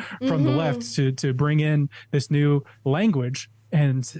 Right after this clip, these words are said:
Speaker 1: and insisting that this be imposed on me. And then the, the, the conservative can appeal to science in this case, or the, the tried and true things of civilization.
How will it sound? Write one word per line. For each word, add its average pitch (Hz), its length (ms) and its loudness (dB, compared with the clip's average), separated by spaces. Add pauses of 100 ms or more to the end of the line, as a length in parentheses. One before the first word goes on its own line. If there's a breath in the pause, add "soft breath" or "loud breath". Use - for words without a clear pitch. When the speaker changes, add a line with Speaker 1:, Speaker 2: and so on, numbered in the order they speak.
Speaker 1:
and 147 200 2
insisting 135 540 -2
that 123 280 -2
this 147 200 0
be 139 240 0
imposed 143 420 -2
on 120 100 0
me. 113 120 0
And 127 100 2
then 143 140 2 (220 loud breath)
the, 139 200 -2
the, 143 220 2
the 139 100 0
conservative 190 480 -2
can 147 160 -4
appeal 147 320 0
to 135 300 0 (460 loud breath)
science 147 460 -2
in 139 80 0
this 147 140 0
case, 143 500 -4
or 131 360 0 (320 loud breath)
the, 135 180 -2 (160)
the 139 80 0
tried 139 260 -2
and 139 80 2
true 139 280 0
things 131 320 0
of 120 100 -4
civilization. 123 720 -2